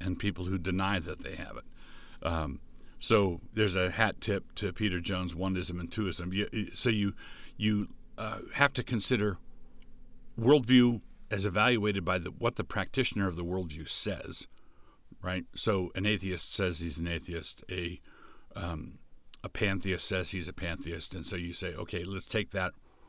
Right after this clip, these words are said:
write it down, and then compare what is said to what this other guy says." Um, it's the same thing with Peter Jones' breakdown. Um, one person affirms the creator-creature, um, division, and another person denies it.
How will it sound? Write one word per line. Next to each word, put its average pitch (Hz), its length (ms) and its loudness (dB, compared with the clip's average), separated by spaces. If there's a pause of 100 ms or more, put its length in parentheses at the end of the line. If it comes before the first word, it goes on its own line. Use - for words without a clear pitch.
(140)
write 101 220 6
it 90 120 -4
down, 90 400 0
and 95 160 0
then 90 120 0
compare 104 500 2
what 90 240 2
is - 100 -4
said 95 540 0 (420)
to 98 200 0
what 87 280 0
this - 200 -2
other 120 160 4
guy 80 180 -6
says." - 360 -6 (640)
Um, 101 360 4 (160)
it's - 180 2
the 98 60 -2
same 123 280 6
thing 104 180 2
with 87 120 0
Peter 95 240 0
Jones' 101 480 0 (160)
breakdown. 87 500 -4 (140)
Um, 87 320 -4 (380)
one 98 180 2
person 90 480 0 (280)
affirms 107 480 2
the 95 100 -6
creator-creature, 95 1040 -2 (580)
um, 85 360 -6 (180)
division, 92 640 -2
and 98 360 -4
another 95 280 -2
person 90 520 -4
denies 98 440 0
it. - 120 -8